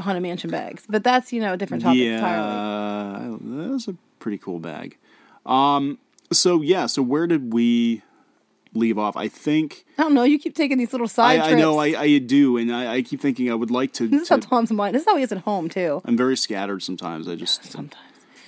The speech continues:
Speaker 2: shiny.
Speaker 1: Yeah,
Speaker 2: Um,
Speaker 1: exactly. Squirrel.
Speaker 2: uh, but, <laughs> yeah, squirrel.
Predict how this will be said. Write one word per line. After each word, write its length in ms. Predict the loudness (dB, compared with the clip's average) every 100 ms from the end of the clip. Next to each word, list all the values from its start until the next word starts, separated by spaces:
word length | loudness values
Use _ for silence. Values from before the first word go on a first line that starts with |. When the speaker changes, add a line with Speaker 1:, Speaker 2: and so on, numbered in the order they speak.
| -14
Speaker 2:
shiny. 440 | -4 0 0 -2 -8 -6
Speaker 1:
Yeah, 240 | 2 4 4
Speaker 2:
Um, 260 | 4 4 2
Speaker 1:
exactly. 260 | -2 -6 -10 -18 _
Squirrel. 440 | -8 0 2 2 -4 -6 -4
Speaker 2:
uh, 40 |
but, 380 | 0 4 4 2
<laughs> 40 | -4
yeah, 120 | -8 -10 -14 -8
squirrel. 460 | -4 -2 0 -2